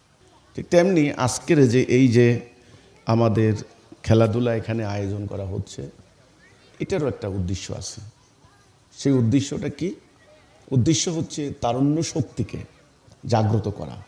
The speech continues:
যুব সমাজকে অনুপ্রেরণা দেওয়া, তাদের স্বাস্থ্য ঘটনে, তাদের সুস্থতার জন্য, তাদের দম বৃদ্ধির জন্য এ ধরনের আয়োজন। আমরা যখন এখানে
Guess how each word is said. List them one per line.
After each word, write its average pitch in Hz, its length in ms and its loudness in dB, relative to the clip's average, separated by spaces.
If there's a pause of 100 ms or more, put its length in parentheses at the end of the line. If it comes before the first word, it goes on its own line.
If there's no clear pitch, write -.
(840)
যুব 170 280 4
সমাজকে 131 640 0 (760)
অনুপ্রেরণা 151 480 -4
দেওয়া, 90 320 -4 (160)
তাদের 120 240 0
স্বাস্থ্য 110 400 -4
ঘটনে, 147 420 0 (1120)
তাদের 120 400 -2 (300)
সুস্থতার 180 600 0
জন্য, 104 320 -4 (580)
তাদের 127 160 -2
দম 160 360 4
বৃদ্ধির 175 460 6
জন্য 95 380 -4 (1200)
এ 180 100 6
ধরনের 170 380 4
আয়োজন। 107 480 -4 (1080)
আমরা 151 180 0
যখন 180 280 2
এখানে 170 580 -2